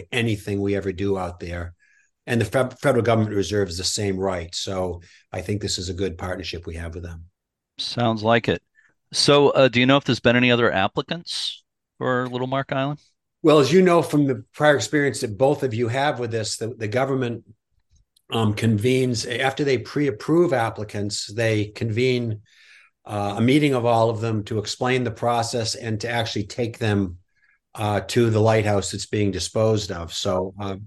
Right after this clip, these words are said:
Speaker 1: there are, at that meeting, there were three or four other applicants.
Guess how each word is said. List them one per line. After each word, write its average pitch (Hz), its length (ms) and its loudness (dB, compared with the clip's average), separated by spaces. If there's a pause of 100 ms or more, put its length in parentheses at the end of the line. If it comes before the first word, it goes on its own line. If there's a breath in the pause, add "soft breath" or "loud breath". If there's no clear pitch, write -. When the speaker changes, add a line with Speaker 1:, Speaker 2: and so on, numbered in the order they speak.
(100)
Speaker 1:
there 107 240 0
are, 98 240 -2 (500)
at 107 320 -8
that 123 220 2
meeting, 117 320 2
there 101 100 0
were 92 120 -2
three 107 320 -4
or 98 40 -4
four 101 340 -2
other 98 240 -6
applicants. 92 760 -10